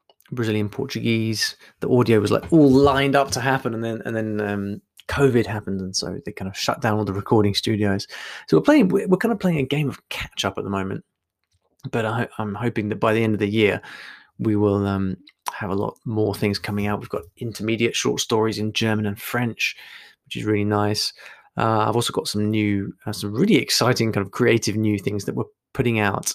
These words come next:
um, via Ollie Richards Publishing, which is my new, my new publishing venture. And of course, you know that I will let you know about those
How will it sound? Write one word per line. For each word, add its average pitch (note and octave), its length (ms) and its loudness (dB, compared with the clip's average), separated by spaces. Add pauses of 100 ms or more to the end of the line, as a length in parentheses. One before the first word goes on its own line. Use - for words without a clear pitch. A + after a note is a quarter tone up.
(160)
um, G2+ 180 -4 (180)
via G#2+ 520 -2 (140)
Ollie A#2 180 0
Richards A#2 280 -4
Publishing, C3 440 2 (960)
which A#2 80 -2
is - 20 -4
my A#2 100 2
new, G#2+ 260 0
my A2 100 0
new G2+ 140 0
publishing G#2 500 -4 (540)
venture. A#2+ 440 0 (560)
And A#2 240 4
of - 80 -4
course, C#4 360 6
you F#3 160 6
know G3 180 8
that F3+ 140 4
I D#3+ 80 6
will C#3+ 160 4
let C3+ 180 2
you B2 160 -4
know A#2+ 180 -4
about A#2 280 -4
those C3+ 480 -2